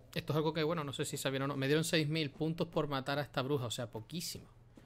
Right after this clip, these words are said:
Si se fijan, mentiroso delante, dice. No mereces esto. Salta, urge delante. Ah, mentiroso delante.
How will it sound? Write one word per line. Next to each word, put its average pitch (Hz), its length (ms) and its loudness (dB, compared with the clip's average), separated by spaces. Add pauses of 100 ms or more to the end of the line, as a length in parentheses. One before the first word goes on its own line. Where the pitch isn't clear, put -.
(300)
Si - 160 -8
se 117 140 -4
fijan, 135 760 0
mentiroso 131 560 -4
delante, 135 420 -6
dice. - 320 -12 (1600)
No 127 100 -2
mereces 135 460 0
esto. - 340 -10 (680)
Salta, - 880 -4
urge 160 340 -4
delante. 127 480 -6 (1600)
Ah, 117 200 -8
mentiroso 123 560 -2
delante. 160 480 2